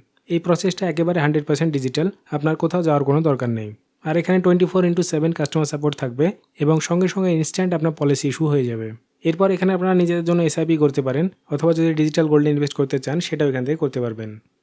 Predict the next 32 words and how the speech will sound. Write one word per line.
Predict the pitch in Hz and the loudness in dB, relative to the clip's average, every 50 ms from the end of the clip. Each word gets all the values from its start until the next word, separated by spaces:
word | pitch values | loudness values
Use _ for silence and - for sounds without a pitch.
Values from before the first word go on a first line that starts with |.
| _ - | _ -2
এই | 170 175 | 0 0
অ্যাপ্লিকেশনটি | 175 175 202 196 185 185 196 196 196 185 - | 0 2 2 2 2 2 2 2 2 2 2
সম্পূর্ণ | 185 175 170 175 175 175 180 170 - | 0 0 0 2 2 2 2 2 0
সেফ | 165 165 180 - - _ _ _ 165 | -2 -2 -2 -4 -8 _ _ _ 0
এবং | 147 151 151 151 | 2 4 4 4
এনবিএফসি | 151 156 160 160 156 - 170 151 | 4 4 4 2 2 0 2 2
রেজিস্টার্ড, | 147 135 127 - - 165 175 180 - _ _ | 4 2 2 0 -2 -4 -4 -4 -8 _ _
তাই | 160 147 139 | -2 -2 0
ভয়ের | 127 127 135 139 139 | 0 0 -2 -2 -2
কিছু | 135 - - 123 113 | -4 -4 -4 -6 -6
নেই। | 110 107 107 - _ _ _ _ - 151 | -6 -10 -12 -16 _ _ _ _ -6 -4
আপনারা | 143 - 160 160 165 156 | -2 0 0 0 0 0
একদম | 156 165 180 175 170 165 | 0 0 2 2 2 2
নিশ্চিন্তে | 147 - - 160 165 180 | 0 0 0 0 0 0
এই | 180 165 | 0 0
অ্যাপ্লিকেশনটি | 147 151 143 135 135 143 151 165 156 | 0 0 0 0 0 -2 -2 0 0
ব্যবহার | 143 127 127 120 123 | 0 -2 -2 -2 -2
করতে | 123 123 - 151 151 | -2 -2 -2 -4 -4
পারেন। | 127 113 110 107 107 113 _ _ _ _ _ _ _ _ _ _ _ _ _ _ _ _ _ _ _ _ _ _ - | -6 -6 -8 -10 -14 -16 _ _ _ _ _ _ _ _ _ _ _ _ _ _ _ _ _ _ _ _ _ _ -4
তো | 180 175 175 | -2 0 2
এইভাবে | 180 175 180 185 202 196 180 | 2 4 4 4 2 2 2
আপনারা | 180 175 175 175 180 175 | 2 2 2 2 2 2
নাভি | 165 151 151 156 | 4 2 2 0
অ্যাপ্লিকেশনটিকে | 147 147 147 143 135 143 139 139 151 165 156 | 0 -2 -2 -2 -2 -2 -2 -2 -2 -2 -2
ব্যবহার | 147 131 135 131 127 | 0 -2 -2 -2 -2
করতে | 135 127 131 160 - | -4 -4 -4 -4 -4
পারবেন। | 151 131 117 117 113 110 107 110 - _ _ - - | -4 -6 -6 -6 -6 -8 -10 -12 -16 _ _ -4 -2
আশা | 147 156 170 170 | 0 0 0 2
করি | 175 175 170 170 | 2 0 2 4
পুরো | 185 185 185 170 | 4 4 4 4
প্রসেসটা | 170 156 143 156 147 - - 156 | 2 2 0 0 -2 -2 -4 -2
আপনারা | 151 156 160 | 0 0 2